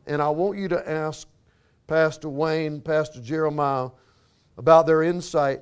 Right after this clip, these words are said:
into what's going on. They have far more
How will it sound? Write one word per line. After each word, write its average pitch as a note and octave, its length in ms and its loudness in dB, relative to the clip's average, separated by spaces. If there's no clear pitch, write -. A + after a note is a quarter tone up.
into C#3+ 240 -8
what's D#3 320 -2
going D#3+ 320 -4
on. C3+ 140 -6
They C#3 100 -4
have C#3 200 -6
far E3+ 280 4
more E3 380 -2